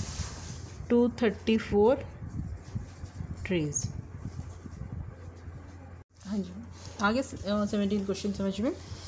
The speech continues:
अब एटीन क्वेश्चन, a spiral is made up of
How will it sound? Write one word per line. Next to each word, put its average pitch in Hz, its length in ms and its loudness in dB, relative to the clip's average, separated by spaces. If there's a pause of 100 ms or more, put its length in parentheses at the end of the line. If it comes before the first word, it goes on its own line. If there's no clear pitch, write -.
(180)
अब 208 140 2 (240)
एटीन 220 280 6
क्वेश्चन, 208 400 0 (1040)
a 254 40 4
spiral 240 500 6
is 294 140 4
made 208 280 8
up 214 160 0
of 208 140 6